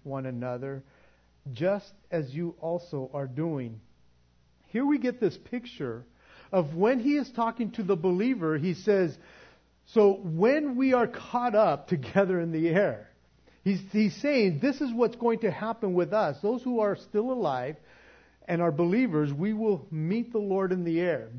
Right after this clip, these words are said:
But those people, <laughs> they who, who, who, who are not part of the church, they will be taken by surprise." And it's interesting because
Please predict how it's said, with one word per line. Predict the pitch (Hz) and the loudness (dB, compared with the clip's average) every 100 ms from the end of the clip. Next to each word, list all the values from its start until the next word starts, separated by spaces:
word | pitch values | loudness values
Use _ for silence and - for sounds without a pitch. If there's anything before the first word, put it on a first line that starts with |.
| 120 | -4
But | 170 165 - | -4 -2 0
those | 277 330 294 | 2 2 -2
people, | - 156 131 135 131 175 - - - | -4 -4 -4 -4 -4 -4 -6 -10 -12
<laughs> | - - | -20 -12
they | 139 147 285 240 135 131 151 - _ _ _ _ _ _ _ _ _ _ | -4 2 4 4 2 0 -4 -12 _ _ _ _ _ _ _ _ _ _
who, | - 233 | 2 2
who, | 190 226 220 165 | 4 4 2 2
who, | 226 220 | 2 0
who | 214 190 208 | 0 2 4
are | 190 | 4
not | 180 202 262 247 - | 0 0 0 -2 -4
part | 190 185 | 0 0
of | 185 156 - | 0 -4 -8
the | 165 165 | -4 -4
church, | 170 - 277 165 131 - - - _ _ _ _ _ _ _ _ _ _ _ - _ - | -4 -6 -2 -2 -2 -10 -20 -20 _ _ _ _ _ _ _ _ _ _ _ -20 _ 0
they | 220 | 2
will | 269 | 2
be | 233 240 | 0 -2
taken | - 233 240 240 170 | 0 0 0 -2 0
by | 170 | 0
surprise." | 156 - - 175 160 135 113 - - | -2 -8 -6 -2 0 -2 -6 -16 -10
And | 196 | -4
it's | 208 294 | -4 -2
interesting | 359 359 - 240 | -2 -2 -2 -2
because | 208 214 214 | -2 0 -2